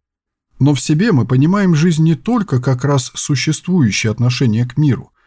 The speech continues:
но и как установление нового отношения к миру через большее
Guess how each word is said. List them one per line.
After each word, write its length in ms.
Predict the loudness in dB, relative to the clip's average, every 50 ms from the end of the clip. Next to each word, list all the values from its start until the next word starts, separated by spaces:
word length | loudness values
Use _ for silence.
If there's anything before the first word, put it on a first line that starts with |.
| _ _ _
но 160 | 2 2 4
и 80 | 4 4
как 300 | 2 2 0 0 0 -2
установление 800 | -4 -2 0 0 2 2 2 4 4 4 4 4 4 4 4 4
нового 500 | 2 2 2 2 2 2 0 0 0 0
отношения 560 | -2 -2 -2 -4 -4 -2 -2 -2 -2 0 -2 -4
к 140 | -6 -4
миру 380 | -4 -2 -2 0 0 -2 -2 -4 _ _ _
через 340 | _ -2 0 2 2 2 0
большее 600 | 0 0 0 2 2 2 0 -2 -6 -8 -10 -10